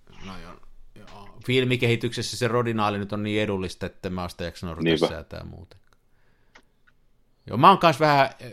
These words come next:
Speaker 1: oon niin kuin tietämätön noista kemikaaleista muuta kuin sillä, että omat suosikit on tullut ja mä tiedän, mitä, että mä saan semmoisen jäljen, kun mä haluan, mutta en mä oon niihin sen enempää tutustunut, niin kuin että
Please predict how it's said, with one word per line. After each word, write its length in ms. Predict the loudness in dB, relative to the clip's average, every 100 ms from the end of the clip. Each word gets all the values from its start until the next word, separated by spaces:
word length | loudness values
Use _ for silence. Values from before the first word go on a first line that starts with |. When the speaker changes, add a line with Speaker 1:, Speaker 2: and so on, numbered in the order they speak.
| -10
Speaker 1:
oon 340 | 0 2 2
niin 140 | 0 -2
kuin 180 | -4
tietämätön 680 | 0 0 0 -2 -4 -4 -2
noista 240 | -4 -4 -6
kemikaaleista 720 | -2 -2 -2 -2 -2 -2 -2
muuta 260 | -2 0 -2
kuin 120 | -6
sillä, 260 | -6 -2 -2
että 160 | 0
omat 300 | 0 2 0
suosikit 640 | 0 2 2 2 -4 -6 -6
on 160 | -8
tullut 320 | -6 -6 -4 -4
ja 120 | -4
mä 100 | -6
tiedän, 360 | -4 -2 -2
mitä, 280 | -4 -6 -8
että 180 | -10 -8
mä 120 | -8
saan 240 | -2 -2 -2
semmoisen 400 | -4 -4 -4 0
jäljen, 360 | 0 2 -2
kun 120 | -4
mä 120 | -6 0
haluan, 440 | 4 4 4 0
mutta 220 | -4 -4
en 60 | -2
mä 140 | 2
oon 140 | 0 0
niihin 220 | -2 -2
sen 160 | -2
enempää 360 | -2 -2 -2 -2
tutustunut, 760 | -4 -10 -8 -10 -10 -8 -10 -12
niin 180 | -16 -12
kuin 180 | -12 -12
että 240 | -8 -10